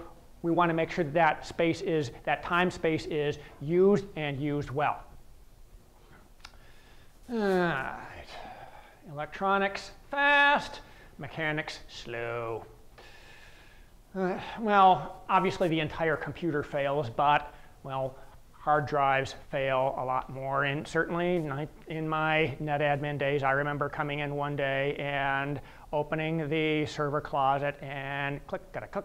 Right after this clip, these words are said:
gotta click, gotta click, gotta click, gotta click, gotta, well, it had been going on all night, ye old click of death. So,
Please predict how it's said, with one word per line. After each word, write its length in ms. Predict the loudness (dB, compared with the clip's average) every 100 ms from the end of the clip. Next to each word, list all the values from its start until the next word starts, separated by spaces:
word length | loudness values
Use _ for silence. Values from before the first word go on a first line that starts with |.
| -8
gotta 160 | -14 -8
click, 300 | -6 -6 -8
gotta 140 | -12
click, 320 | -4 -4 -4 -8
gotta 140 | -12
click, 320 | -4 -4 -4
gotta 140 | -10 -8
click, 260 | -4 -4
gotta, 180 | -4 -8 -10 -18 -20 -20 -14
well, 340 | -6 -2 -2 -2
it 60 | -4
had 100 | -2
been 120 | 0
going 220 | 0 0
on 160 | 0 0
all 160 | 0 0
night, 260 | 0 -2 -6 -14
ye 160 | -6 -2
old 200 | -2 -2
click 280 | -4 -4 -4
of 100 | -4
death. 240 | -6 -6 -14 -20 -20 -20 -20 -20
So, 600 | -10 -6 -4 -2 -4 -6